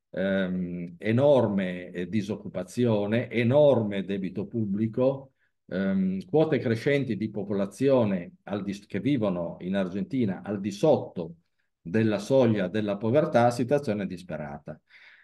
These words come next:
ehm, che, eh, a detta dei commentatori internazionali, solo un miracolo,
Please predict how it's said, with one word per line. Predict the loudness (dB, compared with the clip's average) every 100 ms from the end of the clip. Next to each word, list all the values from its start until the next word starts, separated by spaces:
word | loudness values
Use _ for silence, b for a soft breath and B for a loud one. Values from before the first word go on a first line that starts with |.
| B
ehm, | -2 0 2 0 0 -4 -6 -8 -12
che, | 0 2 2 -2 -2
eh, | 2 2 0 -2 -8 -14 _ _
a | -6
detta | 2 2 2 0
dei | 0 -2
commentatori | 0 0 2 0 2 2 4 0 -4
internazionali, | -6 -2 0 2 2 0 0 0 0
solo | 0 0 2
un | 2
miracolo, | 4 4 2 -2 -6 -6 -4 -4 -6